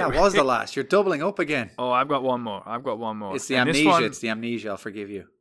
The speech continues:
Speaker 2: this one, um, I can't look at the logo in the same way ever
Speaker 1: <laughs>
Speaker 2: again. Uh, and it's not Starbucks. It's, uh, 'cause it's a dodgy one with Starbucks as well. But Wolverine. Do you know about this one?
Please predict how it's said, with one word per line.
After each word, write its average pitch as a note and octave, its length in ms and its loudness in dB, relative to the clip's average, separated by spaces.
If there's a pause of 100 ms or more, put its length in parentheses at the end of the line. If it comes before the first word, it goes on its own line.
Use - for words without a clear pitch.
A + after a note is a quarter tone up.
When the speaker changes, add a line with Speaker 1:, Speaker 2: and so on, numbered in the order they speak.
(220)
Speaker 2:
this E3+ 280 -4
one, B3 380 -2
um, C3+ 520 0
I C#3+ 120 0
can't F3+ 280 -4
look C3+ 300 -6
at C3 100 -10
the - 80 -18
logo G2+ 640 -6
in A#2 100 -10
the A2+ 80 -10
same A#2+ 280 -6
way A2+ 340 -4 (420)
ever B3 240 0
Speaker 1:
<laughs> B3 80 0
Speaker 2:
again. F3+ 320 -2 (380)
Uh, - 20 -12 (340)
and A#2+ 120 -6
it's B2+ 160 -10
not D#3 140 -2
Starbucks. A#2 800 -2
It's, - 460 -12
uh, G#2+ 300 -4 (300)
'cause B2+ 140 -12
it's A2 80 -6
a A2 40 -2
dodgy A#2+ 280 0
one G#2+ 160 -4
with G2 100 -10
Starbucks G#2 480 -6
as F#2+ 100 -18
well. F#2+ 200 -10
But G2+ 220 -10 (140)
Wolverine. D3+ 600 0
Do A#2+ 80 -10
you F3+ 60 -2
know G#3+ 100 2
about G#3 160 0
this G#3+ 160 -8
one? B3+ 180 -6